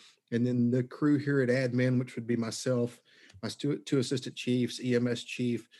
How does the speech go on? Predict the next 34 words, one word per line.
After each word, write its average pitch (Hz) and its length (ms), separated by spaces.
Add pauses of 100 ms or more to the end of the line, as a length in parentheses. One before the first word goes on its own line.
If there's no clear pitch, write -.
(280)
the 117 80
support 123 400
staff 120 340
we 110 120
have, 110 320 (420)
uh, 107 140
we've 120 300
been 131 160
able 120 300
to, 113 600
because 110 300
the 101 80
guys 110 300
in 110 60
the 107 80
field 123 380
take - 180
care 113 200
of 110 60
that 123 180
part, 127 320 (320)
we've 127 160
been 120 180
able 123 220
to 120 160
run 117 280
with 110 180
the 110 80
testing 123 460
center 113 440
and 104 160
the 101 60
vaccines. 117 840
So 110 340